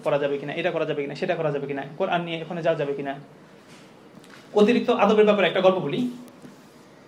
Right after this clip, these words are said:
কৌতুক। আম, ভারতে এটা, এই আদবটা প্রচলিত আছে, কেউ যদি বাড়িতে আসে তাকে তো খালি পানি দেওয়া যায় না, অসম্মান হয়, আদবের পরিপন্থী।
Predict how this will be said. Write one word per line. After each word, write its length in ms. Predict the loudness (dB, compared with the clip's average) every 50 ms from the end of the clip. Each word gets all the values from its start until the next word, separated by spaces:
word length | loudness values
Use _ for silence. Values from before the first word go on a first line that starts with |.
| -20 -20 -20 -20 -20 -20 -20 -20 -20 -20 -20 -20 -20 -20 -20 -20 -20 -20 -14 -6 -4
কৌতুক। 300 | -4 -2 -2 -4 -6 -6 -8 -12 -18 -20 -20 -20 -20 -20 -20 -20 -20 -20 -20 -20 -20 -20 -20 -20 -20 -20 -20 -20 -20 -20 -20 -20 -20 -20 -20 -20 -20 -20 -20 -20 -20 -16 -8 -4
আম, 300 | -2 -2 -2 -2 -4 -6 -8 -10 -14 -18 -20 -20 -20 -20 -20 -20 -20 -20 -20 -20 -20 -20 -20 -20 -20 -20 -20 -20 -20 -20 -18 -12 -6
ভারতে 460 | -2 0 0 2 4 4 4 4 2 -2 -8 -12 -16 -20 -20 -20 -20 -20 -20 -20 -20 -20 -20 -20 -20 -12 -8 -4
এটা, 180 | 0 0 0
এই 260 | 0 0 -2 -4 0 2
আদবটা 300 | 0 0 0 0 -4 -4
প্রচলিত 300 | -6 -6 -6 -4 -2 -2
আছে, 160 | -2 -2 -2
কেউ 140 | -2 0 2
যদি 160 | 2 4 4
বাড়িতে 420 | 4 4 4 4 2 0 -2 -2 -6 -8 -6
আসে 320 | -6 -4 -2 -2 -4 -4 -6 -10 -16 -20 -20 -20 -20 -20 -20 -20 -20 -20 -20 -20 -20 -20 -20 -20 -16 -8 -4
তাকে 180 | -4 -2 -4
তো 80 | -4 -4
খালি 200 | -2 -2 -2 0
পানি 180 | 0 -2 0 2
দেওয়া 160 | 2 2 2
যায় 120 | 0 -4
না, 80 | -6 -10 -16 -18 -20 -20 -20 -20 -20 -20 -20 -20 -20 -20 -20 -20 -20 -20 -20 -16 -12 -10
অসম্মান 320 | -8 -6 -4 -4 -4 -4
হয়, 140 | -6 -8 -8 -10 -12 -16 -20 -20 -20 -20 -20 -20 -6 0 2
আদবের 260 | 2 2 2 0 0 -2
পরিপন্থী। 380 | -4 -6 -6 -8 -10 -10 -12